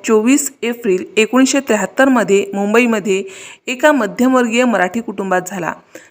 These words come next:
सचिनच्या कुटुंबियाचे आवडते संगीत दिग्दर्शक सचिन देव बर्मन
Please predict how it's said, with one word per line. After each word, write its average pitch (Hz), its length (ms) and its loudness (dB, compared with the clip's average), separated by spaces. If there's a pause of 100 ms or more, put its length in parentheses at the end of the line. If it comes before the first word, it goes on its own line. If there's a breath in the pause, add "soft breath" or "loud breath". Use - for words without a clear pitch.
सचिनच्या 277 520 2
कुटुंबियाचे 226 800 -2
आवडते 196 520 0 (140)
संगीत 226 480 0
दिग्दर्शक 196 640 -2 (260 loud breath)
सचिन 254 480 0
देव 220 240 4 (560)
बर्मन 190 440 0